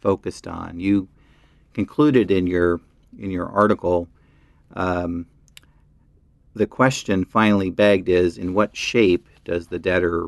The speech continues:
really exit bankruptcy? Contrary to what was happening in the past, where the distressed company would ap-, enter Chapter eleven and stay there as long as necessary to sort out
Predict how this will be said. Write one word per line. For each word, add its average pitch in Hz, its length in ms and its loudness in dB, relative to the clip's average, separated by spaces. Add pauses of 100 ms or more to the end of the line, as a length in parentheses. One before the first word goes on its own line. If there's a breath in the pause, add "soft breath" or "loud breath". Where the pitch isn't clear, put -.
really 85 360 -6
exit 85 440 -8
bankruptcy? - 680 -6 (1300 soft breath)
Contrary 113 440 4
to 95 80 2
what 98 140 2
was 92 160 -4
happening 95 460 -2
in 85 80 -6
the 85 80 -10
past, 107 540 2
where 87 120 -6
the 87 100 -6
distressed 85 400 -8
company 87 300 -8
would 85 140 -8
ap-, 98 300 -2 (100)
enter 107 220 -2
Chapter 90 380 -6
eleven 87 400 -6
and 82 120 -16
stay 110 300 2
there 87 380 -2 (680)
as 87 140 -12
long 101 300 2
as 90 140 -4
necessary 95 520 -2
to 87 80 -6
sort 90 300 -4
out 87 240 -2